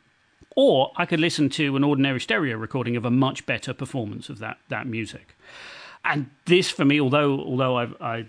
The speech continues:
have run an S A C D label, which I think made musically brilliant recordings, which were also available in surround sound, I think for the most part, this is a, a problem with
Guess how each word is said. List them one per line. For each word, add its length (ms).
have 260
run 400
an 100
S 180
A 60
C 180
D 160
label, 340
which 260
I 180
think 380
made 240
musically 840
brilliant 420
recordings, 480
which 160
were 180
also 320
available 400
in 220
surround 360
sound, 280
I 40
think 160
for 160
the 120
most 320
part, 180
this 240
is 180
a, 160
a 80
problem 560
with 320